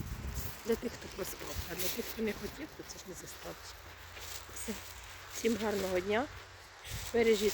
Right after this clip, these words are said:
себе. Сьогодні все ж, не, все, все ж таки тринадцяте число.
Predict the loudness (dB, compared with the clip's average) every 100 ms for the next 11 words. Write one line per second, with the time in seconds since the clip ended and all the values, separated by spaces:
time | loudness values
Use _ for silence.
0 | 6 6 8 6 2 -10 -14 -14 -12 -12
1 | -12 -12 -12 -2 4 4 6 4 6 4
2 | 2 -6 -4 -2 0 0 -2 -4 0 4
3 | 8 8 8 2 2 0 0